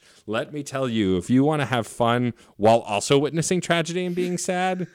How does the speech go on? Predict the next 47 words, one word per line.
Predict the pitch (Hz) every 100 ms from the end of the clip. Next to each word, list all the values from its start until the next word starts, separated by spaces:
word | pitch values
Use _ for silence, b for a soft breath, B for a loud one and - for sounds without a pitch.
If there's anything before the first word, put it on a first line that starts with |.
| b
<laughs> | b
Yakuza | - 95 - 127 120 131
is | 104
the | 87
game | 82 95 107
series | 104 107 101 95
for | -
you | 95 80 69
because | 78 - 92
it | 92
is | 98
equal | 120 -
parts | 110 101 95 - B B B -
hilarious | 123 131 147 151 139
comedy | - 139 143 143 143 139 B B
and | 104
insanely | 101 101 - - 143 139 113
intense | 98 92 85 -
drama, | 95 92 90 87
and | 80
it's | 87 -
kind | - 87 85
of | 82
perfect. | - 76 - -
Anyway, | 127 131 113 95
besides, | 110 - 135 135 - - _
uh, | 110 98 101
Dragon | - 117 107
Age | 101 87 110
and | 107 92 92
outside | 104 107 117
of | 98
video | 101 113
games, | 107 87 85 -
do |
you | 104
have | 113
any | 117
books | 98 101 104 -
or | 90
movies | 92 95 120
that | 123
you've | 120 127
been | 127
revisiting | 127 123 127 127 131 131
this | 135 139
year? | 139